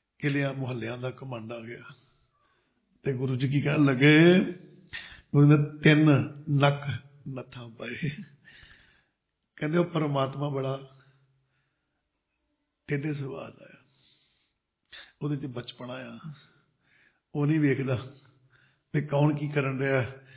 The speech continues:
ਉਹ ਤਾਂ ਆਪਣੀ ਕਰਦਾ ਹੈ। ਕਹਿੰਦੇ ਉਹਨਾਂ ਦੇ ਨੱਕ 'ਚ ਨੱਥ ਪਾ ਦਿੰਦਾ। ਕਹਿੰਦਾ ਭਾਵ ਜਿੰਨਾ ਮਰਜ਼ੀ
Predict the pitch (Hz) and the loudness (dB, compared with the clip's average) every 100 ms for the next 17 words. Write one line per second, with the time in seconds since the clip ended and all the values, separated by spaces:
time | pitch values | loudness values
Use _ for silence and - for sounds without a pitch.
0 | - _ _ 147 151 156 151 160 165 147 | -20 _ _ -4 2 4 2 0 -2 0
1 | 147 147 180 185 147 - - - - _ | 0 4 6 6 4 0 -8 -20 -20 _
2 | _ - 175 185 185 190 175 156 147 147 | _ -4 0 2 2 2 2 2 0 0
3 | 156 151 147 151 147 151 156 165 170 170 | 0 0 2 2 2 -2 -4 -4 -6 -6
4 | 160 147 151 196 226 247 190 - - - | 0 2 6 8 8 6 2 -8 -20 -20
5 | - 143 170 180 170 151 135 175 | -10 -4 -2 -2 -2 -4 -2 -2